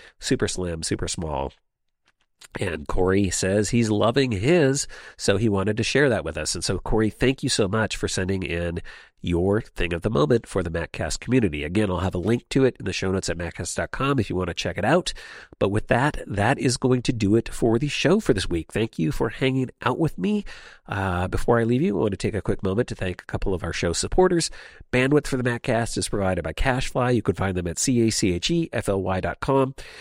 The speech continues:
And all advertising on the Maccast is handled by Backbeat Media.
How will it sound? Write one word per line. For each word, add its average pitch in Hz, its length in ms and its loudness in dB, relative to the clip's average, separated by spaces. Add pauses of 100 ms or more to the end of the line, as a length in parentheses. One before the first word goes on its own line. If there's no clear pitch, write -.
(160)
And 110 100 -2
all 127 280 2
advertising 113 500 2
on 107 60 0
the 104 120 0
Maccast 98 380 -2
is - 120 -4
handled 92 200 -4
by 82 120 -2
Backbeat 101 500 -2
Media. 95 400 0